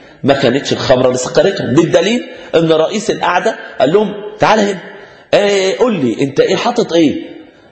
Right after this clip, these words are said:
إحنا حقيقة نسكر، إحنا حضرنا أفراح كتير وكنا بنسكر. طب إيه اللي، إيه، إيه، إيه في إيه؟" قال له: "لا، ده في اختلاف.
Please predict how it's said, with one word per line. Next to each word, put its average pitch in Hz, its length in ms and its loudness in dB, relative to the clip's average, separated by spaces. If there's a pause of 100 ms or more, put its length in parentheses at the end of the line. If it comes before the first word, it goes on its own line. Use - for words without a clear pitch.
إحنا 175 180 0
حقيقة - 360 -2
نسكر، - 440 -4
إحنا 165 200 -2
حضرنا 202 340 2
أفراح 190 320 -2
كتير 247 460 0 (880)
وكنا 175 840 2
بنسكر. 196 460 -2 (720)
طب 131 140 4
إيه 220 120 4
اللي، 214 140 2
إيه، 180 220 0
إيه، 160 360 -4
إيه 165 100 0
في 196 100 -2
إيه؟" 165 560 -6
قال 110 140 4
له: 104 80 0
"لا، - 420 0 (600)
ده 110 80 2
في 139 280 0
اختلاف. - 840 -2